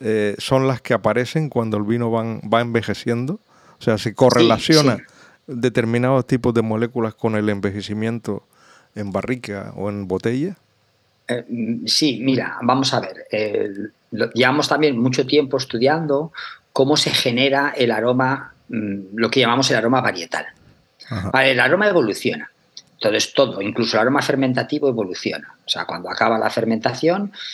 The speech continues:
Speaker 2: eh, pues hay muchas sustancias que no están en equilibrio químico, ¿vale? Y, por tanto, necesita tiempo para que se alcance ese equilibrio químico. Entonces, en algunos casos,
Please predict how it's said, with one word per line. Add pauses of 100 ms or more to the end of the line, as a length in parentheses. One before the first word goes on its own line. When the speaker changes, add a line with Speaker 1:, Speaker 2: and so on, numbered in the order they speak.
(260)
Speaker 2:
eh, (260)
pues (160)
hay
muchas
sustancias (200)
que
no
están
en
equilibrio
químico, (800)
¿vale?
Y,
por
tanto,
necesita
tiempo
para
que
se
alcance
ese
equilibrio
químico. (420)
Entonces,
en
algunos
casos,